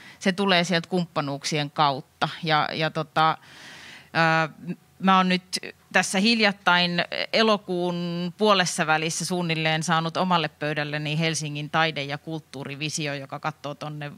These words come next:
vuoteen kakskyt kolkyt. Se on taiteen ja kulttuurin kentän toimijoiden näkemys Helsingistä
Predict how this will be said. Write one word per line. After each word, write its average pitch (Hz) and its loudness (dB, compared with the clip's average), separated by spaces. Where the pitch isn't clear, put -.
vuoteen 151 -6
kakskyt - -4
kolkyt. 208 -2
Se - -4
on 151 -4
taiteen 160 2
ja 156 0
kulttuurin 156 -6
kentän 151 -2
toimijoiden 117 -4
näkemys 139 -4
Helsingistä 147 -4